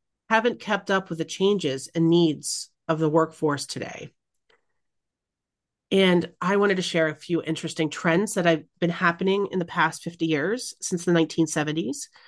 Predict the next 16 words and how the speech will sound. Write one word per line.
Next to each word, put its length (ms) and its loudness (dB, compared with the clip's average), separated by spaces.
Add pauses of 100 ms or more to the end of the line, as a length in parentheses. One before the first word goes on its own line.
(540)
Um, 440 6
and 120 4
this 140 0
is 300 -2
research 420 2
that 140 2
I 80 0
did 220 -2
in 100 -2
my 140 -2
book, 380 0
but 120 0
also 320 0
since 440 -2
my 200 0
book, 380 -4